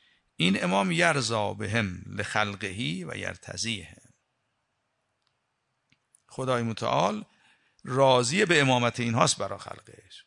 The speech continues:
امامت و خلقش رو دست هر کسی نمی‌ده. یرضا بهم لخلقه. خدای متعال اینا رو پسندیده که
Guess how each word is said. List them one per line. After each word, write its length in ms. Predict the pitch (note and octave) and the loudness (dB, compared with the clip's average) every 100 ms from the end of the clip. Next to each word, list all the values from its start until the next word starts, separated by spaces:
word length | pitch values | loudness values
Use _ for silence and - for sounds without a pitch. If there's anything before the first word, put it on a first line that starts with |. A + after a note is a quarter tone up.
| - | -8
امامت 420 | A2+ G#2 G#2 - | -4 -4 -4 -8
و 60 | - | -14
خلقش 480 | - - A#2 C3+ | -14 -10 -8 -8
رو 100 | - | -12
دست 300 | - - - | -10 -10 -10
هر 120 | F#2+ F#2+ | -12 -12
کسی 300 | A#2+ - - | -8 -8 -8
نمی‌ده. 440 | E2 - - - A#2+ _ _ _ _ _ _ _ - | -12 -14 -18 -20 -20 _ _ _ _ _ _ _ 0
یرضا 640 | C3 D#3+ B2+ G#2 G#2 G2 | 4 4 4 2 0 0
بهم 320 | G2 G2 G2 | -2 -2 -2
لخلقه. 640 | G2 F#2+ - - - - - _ _ | -4 -6 -8 -10 -14 -20 -20 _ _
خدای 280 | - A2 A#2+ | -10 -8 -8
متعال 280 | A#2 B2+ | -8 -8
اینا 180 | B2 G#2+ | -8 -8
رو 60 | D3 | -6
پسندیده 720 | - - - G2 G2 G#2+ D#2 | -2 -2 -4 -6 -10 -8 -8
که 280 | - E2 | -8 -10